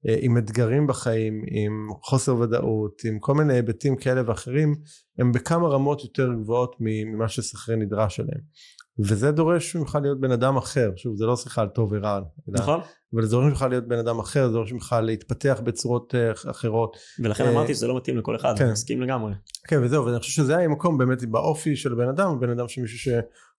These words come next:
Speaker 1: שמוכן לאתגר את עצמו, ומוכן לשים את עצמו בסיטואציות מורכבות יותר. ו-, עכשיו, אני יכול להגיד לך על עצמי, אני ממש זוכר שיחה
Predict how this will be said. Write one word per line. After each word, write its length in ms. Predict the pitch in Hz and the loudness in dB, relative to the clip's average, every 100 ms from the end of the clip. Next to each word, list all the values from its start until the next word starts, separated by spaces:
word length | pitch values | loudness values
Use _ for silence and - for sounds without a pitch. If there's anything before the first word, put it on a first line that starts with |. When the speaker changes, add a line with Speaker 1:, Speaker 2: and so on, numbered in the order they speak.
| - | -4
Speaker 1:
שמוכן 300 | 120 139 127 | 0 2 2
לאתגר 420 | 120 - 113 117 | 0 0 0 0
את 80 | - | -2
עצמו, 260 | - 123 | -6 -2
ומוכן 460 | 107 110 107 - 120 | -2 -2 -2 0 0
לשים 200 | 107 123 | 0 -4
את 60 | |
עצמו 220 | 104 120 110 | -4 -4 -4
בסיטואציות 560 | - - 123 117 117 | -6 -2 2 2 0
מורכבות 540 | 123 110 139 113 123 123 | -2 0 0 2 2 2
יותר. 300 | 117 117 110 - - - _ - | 0 0 -2 -6 -20 -20 _ -2
ו-, 640 | 107 113 113 110 110 110 113 - - | 2 4 2 2 -2 -6 -8 -10 -20
עכשיו, 160 | _ 131 | _ -2
אני 20 | |
יכול 120 | 120 | 0
להגיד 160 | 143 160 | 0 0
לך 80 | 160 | 0
על 100 | 139 | 0
עצמי, 320 | 131 196 156 | 0 0 2
אני 280 | 127 156 - | 2 0 -2
ממש 280 | 139 143 | -2 -2
זוכר 280 | 127 - 143 | -4 -2 -2
שיחה 480 | 120 - - 135 131 | -2 -4 -2 0 0